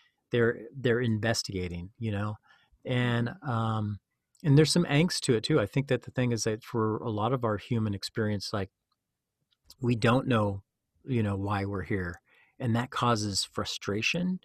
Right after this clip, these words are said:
Speaker 1: you know, and people maybe not even subconsciously or consciously realize it, but that causes them to do different things, you know, either, either it's like to go out to a club and get
Speaker 2: Mm-hmm. <laughs>
Speaker 1: wasted or whatever, 'cause you're trying to find happiness, you're trying to find
Speaker 2: Mm-hmm.
Speaker 1: peace, you're trying to find joy. And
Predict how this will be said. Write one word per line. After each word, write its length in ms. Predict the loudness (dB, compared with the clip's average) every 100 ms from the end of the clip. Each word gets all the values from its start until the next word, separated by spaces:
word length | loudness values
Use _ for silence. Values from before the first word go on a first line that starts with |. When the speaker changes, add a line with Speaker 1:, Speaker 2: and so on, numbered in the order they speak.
| _
Speaker 1:
you 100 | 0
know, 280 | 2 2 -2 _ _ _ 0
and 160 | 0
people 240 | 2 4 6
maybe 280 | 6 6
not 260 | 4 2 4
even 200 | 2 0
subconsciously 840 | -4 -6 -4 -4 -2 -4 -2 -4
or 200 | -2 -4 -2
consciously 540 | 0 0 0 -4 -4
realize 440 | 0 2 2 2 -2
it, 140 | -6 -8 -20 -20 _ -6
but 80 | -2
that 160 | -2
causes 500 | -2 2 2 2 0
them 320 | 0 0 0 -4
to 100 | -10
do 460 | -4 0 2 2
different 380 | 2 -2 -4 -4
things, 400 | -4 -4 -4 -6
you 60 | -4
know, 120 | -2
either, 320 | -2 -4 -6 -6
either 220 | -8 -8
it's 460 | -12 -16 _ _ -8
like 140 | -8
to 60 | -8
go 200 | -4 -2
out 160 | -2 -2
to 140 | -4
a 40 |
club 480 | -4 -2 0 2 0
and 140 | -2 -4 _ _ _ _ _ _ -4
get 220 | -2 -2
Speaker 2:
Mm-hmm. 260 | -4 -10 -12
<laughs> 80 | 0
Speaker 1:
wasted 480 | 2 2 2 2
or 60 | 2
whatever, 300 | 2 2 2
'cause 140 | 2
you're 80 | 0
trying 240 | 2 4 4
to 60 |
find 340 | 4 4 4 0 _ _ _ _
happiness, 500 | -2 0 0 -4 -4
you're 60 | -4
trying 180 | -2 -2
to 60 |
find 220 | 0 -2 -4
Speaker 2:
Mm-hmm. 60 |
Speaker 1:
peace, 360 | -4 -4 -4 -6
you're 60 | -6
trying 200 | -2 -2
to 60 |
find 280 | -2 -4 -2
joy. 360 | 0 0 2 0
And 120 | -4